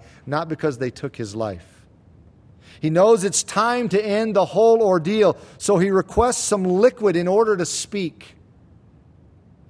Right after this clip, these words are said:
It was common for fever to set into the body of the victim of crucifixion. The fever would inflame the wounds and create an insatiable thirst.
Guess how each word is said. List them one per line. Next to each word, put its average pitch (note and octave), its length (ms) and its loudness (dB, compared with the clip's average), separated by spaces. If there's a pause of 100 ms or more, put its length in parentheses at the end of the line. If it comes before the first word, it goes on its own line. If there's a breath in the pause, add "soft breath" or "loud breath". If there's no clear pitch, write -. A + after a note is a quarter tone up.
(120)
It D#3+ 60 -6
was D3+ 160 -2
common G#3 420 -2
for D#3+ 200 -4
fever G3+ 400 -4
to D3+ 80 -4
set G#3+ 280 -2
into E3 180 -4
the D3 120 -4
body E3+ 480 0
of D3 240 -2
the C3+ 80 -4
victim D#3 420 -6
of B2+ 120 -8
crucifixion. D#3+ 720 -6 (300 loud breath)
The D3+ 60 -6
fever A3 480 -2
would F3+ 140 0
inflame G#3 600 -2
the F#3 80 0
wounds F#3+ 400 -2
and E3 120 -4
create G#3 460 0
an F3 140 -4
insatiable F3+ 800 -2 (200 loud breath)
thirst. A3+ 540 2